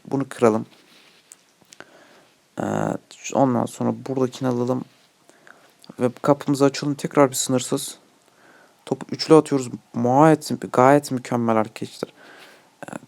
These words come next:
dörtlü atabilir miyiz bilmiyorum. Şöyle kapıya vurdum bir tane. Bir daha buraya vurdum. Evet, buranın kapısını kırdım. Evet, maalesef. Ya, yine olamaz bu ya.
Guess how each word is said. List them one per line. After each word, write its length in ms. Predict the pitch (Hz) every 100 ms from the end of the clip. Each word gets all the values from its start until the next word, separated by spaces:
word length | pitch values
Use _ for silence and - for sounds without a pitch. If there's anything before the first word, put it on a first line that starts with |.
| _ 143
dörtlü 300 | 139 - 139
atabilir 400 | 135 135 143 139
miyiz 320 | 127 123 113
bilmiyorum. 400 | 127 120 123 135 _ _ _ _ _ _ _ - - _ _ _ _ -
Şöyle 260 | 147 139
kapıya 360 | - 135 151 139
vurdum 300 | 143 143 143
bir 60 |
tane. 400 | - 139 139 131
Bir 100 | 147
daha 260 | 156 143 135
buraya 180 | 139 139
vurdum. 400 | 131 123 127 131 _ _ - _ _ _ _ _ _ _ _ _ _ _ _
Evet, 240 | - 123 -
buranın 240 | 127 135 131
kapısını 440 | 135 - - 131
kırdım. 360 | - 131 127 139 - _ _ _ _ - _ - _ _ _ _ _ -
Evet, 260 | 135 - 143
maalesef. 500 | 156 139 127 147 143 - -
Ya, 180 | 120 -
yine 280 | 127 165 156
olamaz 540 | - 143 160 110 98
bu 60 | 101
ya. 340 | 98 92 92